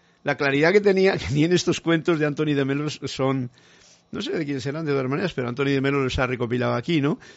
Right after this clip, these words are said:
Porque esto es sabiduría pura. La primera parte es bien sabia, que es lo que decía el maestro, lo repito, solía insistir en que lo último obstáculo que tenemos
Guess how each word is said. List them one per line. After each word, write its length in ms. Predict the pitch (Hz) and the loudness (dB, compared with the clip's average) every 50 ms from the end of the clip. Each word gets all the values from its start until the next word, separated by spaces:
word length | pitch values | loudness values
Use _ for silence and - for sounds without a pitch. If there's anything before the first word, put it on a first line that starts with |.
| - _ _ _ _ - | -20 _ _ _ _ -6
Porque 220 | 127 120 117 - | -6 -6 -6 -6
esto 160 | 120 - 170 | -6 -4 -4
es 80 | 160 - | -2 0
sabiduría 760 | - 143 135 139 135 127 131 131 135 143 160 165 160 151 - | 0 0 0 0 0 -2 0 0 2 4 6 6 4 4 2
pura. 440 | - 139 135 127 117 104 90 90 101 - _ _ _ _ _ _ _ _ _ _ _ _ _ _ _ _ _ | 0 -2 0 0 -2 -4 -6 -12 -18 -20 _ _ _ _ _ _ _ _ _ _ _ _ _ _ _ _ _
La 140 | - 131 131 | -4 -2 0
primera 360 | 139 135 135 156 165 175 170 | 0 2 4 6 6 6 6
parte 600 | - 190 185 190 180 - 208 214 226 240 240 214 - - - | 6 6 6 6 6 6 6 6 6 4 2 -4 -8 -10 -8
es 480 | - - 143 147 156 151 - - - - - | -2 0 2 2 2 2 -2 -4 -8 -10 -12
bien 380 | 156 135 123 139 156 165 165 147 | -10 -6 2 4 6 6 6 4
sabia, 640 | - - 156 135 123 123 120 110 98 90 80 - - _ _ _ _ _ _ _ | 2 2 2 2 2 0 -4 -4 -6 -10 -12 -16 -20 _ _ _ _ _ _ _
que 100 | - 143 | -6 -4
es 80 | 131 - | -2 0
lo 140 | 151 135 | -2 -2
que 80 | 147 143 | 0 0
decía 500 | 131 131 127 - 151 143 135 123 104 - _ _ _ - | -2 -2 -2 0 0 2 2 0 -2 -6 _ _ _ -6
el 140 | 120 123 117 | -4 -4 -2
maestro, 600 | 113 120 123 135 156 170 - - - 190 214 247 | -2 0 2 4 4 4 2 2 0 0 0 0
lo 200 | 269 254 127 127 | 0 -4 -8 -8
repito, 480 | 120 - 110 131 131 131 165 185 214 - - - - - | -8 -6 -4 -4 -2 0 0 -2 -2 -2 -6 -20 -18 -12
solía 420 | - - - 147 135 151 170 175 | -8 -4 -2 0 2 4 6 6
insistir 800 | 190 208 180 - 214 185 - - - 196 196 202 214 262 277 - _ _ _ _ _ _ - | 6 4 2 -2 -2 -4 -4 -4 -2 0 2 2 0 0 -4 -14 _ _ _ _ _ _ -6
en 120 | 160 160 156 | -4 -4 0
que 140 | - 175 165 | 0 0 2
lo 380 | 175 180 170 302 240 - _ _ _ - | 4 6 4 4 4 0 _ _ _ 0
último 480 | 247 285 294 294 277 - 240 220 208 196 | 4 4 4 4 4 2 2 4 4 4
obstáculo 580 | 180 - - - 196 180 143 151 165 160 156 | 4 2 2 2 2 2 2 4 2 4 2
que 100 | 143 143 | 2 0
tenemos 540 | 117 143 147 170 185 202 233 220 - - | 0 0 2 2 2 0 -2 -6 -8 -12